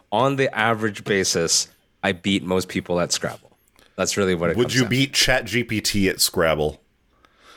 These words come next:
Speaker 2: Would you go against the A I?
Speaker 1: Yes, because I don't think Chat G P T has a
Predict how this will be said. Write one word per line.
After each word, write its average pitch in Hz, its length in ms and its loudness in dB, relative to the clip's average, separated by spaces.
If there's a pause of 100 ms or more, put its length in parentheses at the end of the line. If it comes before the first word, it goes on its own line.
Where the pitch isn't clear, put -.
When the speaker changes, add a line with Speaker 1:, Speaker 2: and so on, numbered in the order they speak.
Speaker 2:
Would 120 280 2
you 151 200 4
go 147 260 4
against 135 400 2
the 123 180 4
A 107 160 6
I? 90 360 4 (2000)
Speaker 1:
Yes, 113 380 0
because 104 320 -4
I 101 80 2
don't 113 260 -2
think 135 340 -2
Chat 107 360 -2
G 101 180 -4
P 98 140 -2
T 92 200 -2
has 87 240 0
a 85 120 -6